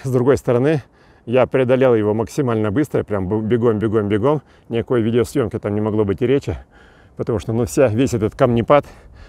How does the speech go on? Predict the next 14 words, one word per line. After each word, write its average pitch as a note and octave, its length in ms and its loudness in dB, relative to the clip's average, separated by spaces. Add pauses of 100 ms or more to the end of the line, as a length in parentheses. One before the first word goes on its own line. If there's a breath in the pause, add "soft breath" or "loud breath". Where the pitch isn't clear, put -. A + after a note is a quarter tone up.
(200 soft breath)
это A2+ 180 -6
же A#2 60 -6
не B2+ 80 -2
просто - 260 -4
так, B2+ 140 -2
не G#2+ 80 -4
по A#2 120 -2
щучьему B2 360 -2
велению. F#2 380 -2 (500 loud breath)
Всё - 200 -4
это C#3 160 0
упало. A2+ 420 0 (200 loud breath)
Упало C#3+ 400 -4
вот C#3+ 200 -2